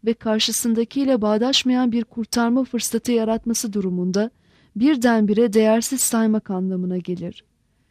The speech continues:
Kurtarılmak için birbiriyle rekabet eden hayat gruplarının söz konusu olduğu durumlarda, farklı türde hesapları savunan görüşleri daha ileride beşinci bölümde inceleyeceğiz. D. Kişiler ve tam insanlar.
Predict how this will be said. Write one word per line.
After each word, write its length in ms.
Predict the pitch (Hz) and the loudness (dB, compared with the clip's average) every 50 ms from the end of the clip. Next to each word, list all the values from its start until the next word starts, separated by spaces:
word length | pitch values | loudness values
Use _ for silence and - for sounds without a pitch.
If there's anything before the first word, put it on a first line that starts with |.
| _ _ _ _ _ _ _ | _ _ _ _ _ _ _
Kurtarılmak 680 | - 240 240 220 - 254 247 247 254 247 262 320 311 - | -2 -2 -2 2 4 4 6 6 6 6 4 2 2 -2
için 320 | 311 - - 311 302 269 | -2 0 0 2 2 2
birbiriyle 600 | 240 254 240 226 254 262 254 285 285 254 254 254 | 2 2 2 2 2 2 2 2 2 2 2 2
rekabet 500 | 233 226 - - 240 240 240 254 254 - | 0 0 -2 -2 -2 -2 0 -2 0 0
eden 200 | 226 202 233 233 | 0 0 0 0
hayat 360 | 233 233 220 220 254 - - | 0 0 0 0 -2 -4 -4
gruplarının 680 | - 220 202 202 - - 196 202 196 196 196 202 220 240 | -4 -4 -4 -4 -2 -2 -2 -2 0 2 2 2 0 0
söz 280 | - - 233 240 233 - | -2 -2 -2 -2 -2 -2
konusu 380 | - 226 214 214 202 - 214 | -2 -2 0 0 0 -2 -2
olduğu 400 | 190 196 202 196 226 240 247 233 | 0 0 0 0 -2 -2 -2 -2
durumlarda, 720 | 254 254 247 247 240 240 240 226 226 220 196 208 202 220 262 _ _ _ _ _ _ _ _ _ _ _ _ | -2 -2 0 0 0 0 2 2 2 2 2 0 -2 -4 -6 _ _ _ _ _ _ _ _ _ _ _ _
farklı 400 | - 226 208 214 - - 320 294 | 0 2 2 2 2 0 -2 0
türde 360 | - 294 277 247 247 262 247 | 0 0 0 2 2 2 2
hesapları 540 | 240 - - 247 233 226 - 247 254 254 254 | 2 2 0 0 -2 0 0 0 0 0 0
savunan 500 | - - 233 220 226 240 240 247 240 220 | 0 0 0 2 2 2 2 2 2 2
görüşleri 640 | 214 202 196 202 - - - 202 185 196 202 240 - _ _ _ _ _ _ _ - 196 | 2 0 0 0 0 0 0 0 0 0 0 -2 -4 _ _ _ _ _ _ _ -2 0
daha 200 | 214 226 254 254 | 2 2 2 2
ileride 640 | 233 208 196 196 185 185 190 175 214 247 277 294 - _ _ _ _ _ - | 2 2 2 2 2 0 0 2 2 0 0 -2 -8 _ _ _ _ _ -4
beşinci 480 | 190 214 208 - - 254 254 277 269 | -2 0 2 4 4 4 4 4 4
bölümde 440 | 240 233 214 208 208 208 208 277 277 | 2 2 2 2 2 2 2 0 0
inceleyeceğiz. 1000 | - 233 214 208 214 214 196 202 202 196 180 190 190 175 165 170 - - - - _ _ _ _ _ _ _ _ _ _ _ _ _ _ _ _ _ - | 0 2 2 4 4 4 4 4 2 2 2 0 0 0 -2 -4 -6 -8 -10 -12 _ _ _ _ _ _ _ _ _ _ _ _ _ _ _ _ _ 2
D. 320 | 196 233 226 190 180 185 - _ _ _ _ _ _ _ _ _ _ _ _ _ _ | 6 6 6 6 4 0 -8 _ _ _ _ _ _ _ _ _ _ _ _ _ _
Kişiler 540 | - - 233 - - 240 220 214 247 302 311 | -2 2 4 4 4 6 6 4 4 4 2
ve 100 | 285 285 | 2 0
tam 260 | 269 - - 254 214 | 0 0 0 0 0
insanlar. 640 | 185 180 180 - - - 190 180 185 180 175 180 | 0 0 -2 -4 -2 -2 -2 0 0 -2 -2 -4